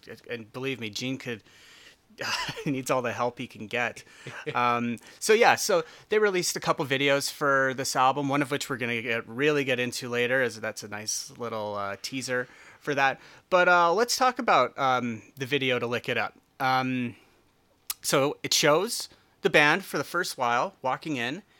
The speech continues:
Speaker 1: and they do not show their faces.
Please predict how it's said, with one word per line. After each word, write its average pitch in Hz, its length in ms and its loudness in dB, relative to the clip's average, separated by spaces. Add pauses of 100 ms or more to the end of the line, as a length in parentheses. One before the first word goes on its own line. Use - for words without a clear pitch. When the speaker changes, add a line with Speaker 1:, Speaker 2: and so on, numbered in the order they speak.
(240)
Speaker 1:
and 135 340 0 (220)
they 127 200 -6
do 113 160 -12
not 127 340 2
show 131 540 0 (260)
their 120 100 -4
faces. 110 600 -4